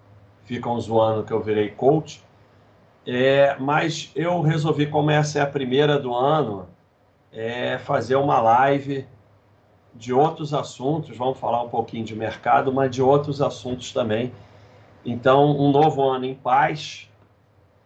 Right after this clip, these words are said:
atitudes libertadoras que podem mudar a sua vida. É...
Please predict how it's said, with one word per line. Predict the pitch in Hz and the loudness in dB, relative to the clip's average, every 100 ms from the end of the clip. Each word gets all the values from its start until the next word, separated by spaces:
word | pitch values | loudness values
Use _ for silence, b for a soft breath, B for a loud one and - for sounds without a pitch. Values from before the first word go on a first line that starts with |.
| _ | _
atitudes | 117 120 139 - 147 143 | -10 -10 -10 -4 -4 -2
libertadoras | 131 123 131 - 120 120 131 - | -4 0 -2 -2 -4 -2 -4 -6
que | - | -4
podem | 127 123 123 | 0 0 -2
mudar | 117 117 | 0 0
a | 120 | 0
sua | - 135 | 0 -4
vida. | 92 98 98 82 80 - _ _ _ _ _ _ _ _ - | -4 -10 -10 -10 -16 -18 _ _ _ _ _ _ _ _ -18
É... | 208 202 202 202 190 190 127 | -10 -8 -6 -4 -4 -4 -6